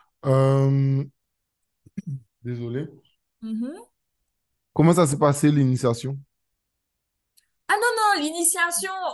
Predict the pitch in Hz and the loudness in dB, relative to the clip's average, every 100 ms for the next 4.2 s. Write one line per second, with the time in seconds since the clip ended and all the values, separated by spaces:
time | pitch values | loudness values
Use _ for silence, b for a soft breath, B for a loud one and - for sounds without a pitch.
0 | - - 294 294 349 370 370 - - 214 | -10 -10 -8 -4 -4 -4 -4 -8 -10 -6
1 | 208 214 233 269 294 - 285 277 - 311 | -4 -4 -4 -6 -6 -6 -6 -4 -6 -8
2 | 311 320 247 233 277 339 - 196 185 190 | -10 -6 -2 0 2 0 -2 -4 -4 -6
3 | - 233 - _ _ _ _ _ - 107 | -8 -10 -12 _ _ _ _ _ -8 -4
4 | 113 180 | -2 -4